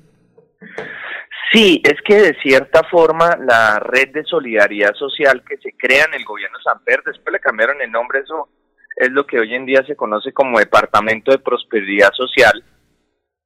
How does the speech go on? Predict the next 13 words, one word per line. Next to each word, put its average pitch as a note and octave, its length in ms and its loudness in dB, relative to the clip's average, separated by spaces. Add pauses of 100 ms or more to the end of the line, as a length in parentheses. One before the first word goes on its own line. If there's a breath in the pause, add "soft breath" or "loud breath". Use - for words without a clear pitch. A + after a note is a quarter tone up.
(120)
pero B2 460 2
esa C3+ 240 0
es D#3+ 60 -2
la E3+ 180 -2
génesis, F3+ 580 -4
ese A#2 200 -14
es - 80 -20
el D#3 160 2
comienzo C#3+ 760 -2
de D3+ 80 2
las A2+ 200 0
madres A2+ 360 0
comunitarias. B2 800 -2